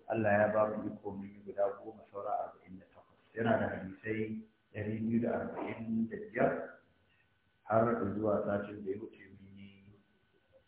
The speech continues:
mun kammala har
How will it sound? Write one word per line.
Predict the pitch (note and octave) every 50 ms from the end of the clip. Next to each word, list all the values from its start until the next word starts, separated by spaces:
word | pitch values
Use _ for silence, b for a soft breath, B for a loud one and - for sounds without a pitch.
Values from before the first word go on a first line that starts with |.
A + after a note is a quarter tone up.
| _ _ _ - - - - - _ _ _ _ _ _ _ _ _ _ _ _ _ _ _ _ _ _ _ _ _ _ _ _ _ _ _ _ _ _ _ _ _ _ _ _ _ F#3+ F#3+ - - _ - _ _ _ _ _ _ _ _ _ _ _ _ _ _ _ _ _ _ _ _ _
mun | G2+ F#2+ G2+ G2+ -
kammala | G2 - G#2+ A2 G#2+ G#2+ G2 F#2+ G#2+ A#2+ D3+ D#3 - - - - - _ _ _ _ _ _ _ _ _ _ _ _ _ _ _ -
har | - G2